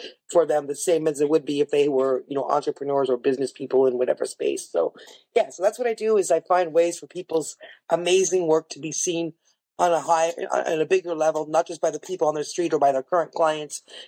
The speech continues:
but, um, eh, you know, you know, on a national, global, local level. And why do people wanna do that? It's not just, you know, d-, it's not just advertising, and it's also not just, um, you know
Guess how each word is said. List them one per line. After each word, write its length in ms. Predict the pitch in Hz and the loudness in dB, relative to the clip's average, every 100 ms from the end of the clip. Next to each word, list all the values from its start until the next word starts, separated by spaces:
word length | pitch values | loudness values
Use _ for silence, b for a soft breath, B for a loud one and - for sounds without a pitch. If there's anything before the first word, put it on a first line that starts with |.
| _ - | _ 0
but, 240 | 143 143 _ _ _ - | 0 0 _ _ _ 0
um, 360 | 156 143 139 139 - - - | 4 6 4 -2 -4 -4 -2
eh, 100 | - - | 0 2
you 120 | 185 | 0
know, 100 | - | 0
you 80 | 190 | 0
know, 100 | 170 | 0
on 100 | 151 | 0
a 80 | 156 | 0
national, 480 | 156 156 156 160 143 | 2 2 0 -2 0
global, 560 | 156 151 143 147 147 139 | 4 4 6 6 6 2
local 360 | 143 139 156 | -2 -2 2
level. 220 | 147 131 123 | 4 4 2
And 200 | 143 147 | 0 2
why 160 | 143 | 2
do 80 | 160 | 2
people 220 | 185 170 | -4 -4
wanna 180 | 165 165 | -2 -2
do 140 | 165 | 0
that? 220 | 180 175 - B B - | 2 0 -2 B B -8
It's 200 | - 170 | -4 0
not 200 | 156 151 | 0 0
just, 440 | 160 147 - - | -2 -2 -4 -6
you 60 | 156 | -2
know, 240 | 143 143 | 0 0
d-, 180 | - - _ | -2 -20 _
it's 500 | - 127 127 - - | -2 0 0 -2 -2
not 160 | 170 151 | 0 2
just 220 | 202 196 | 2 2
advertising, 600 | 170 151 151 165 - 269 B B B | 2 2 2 -2 -2 -10 B B B
and 140 | - 165 | -4 -2
it's 160 | 160 | 2
also 300 | 175 160 175 | 2 2 -2
not 320 | 151 156 156 139 | -2 -2 -2 -2
just, 440 | 160 147 - - - | -2 -2 -4 -8 2
um, 480 | 156 143 139 135 - b b _ | 4 4 2 -6 -14 b b _
you 80 | 160 | -2
know 160 | 147 | -2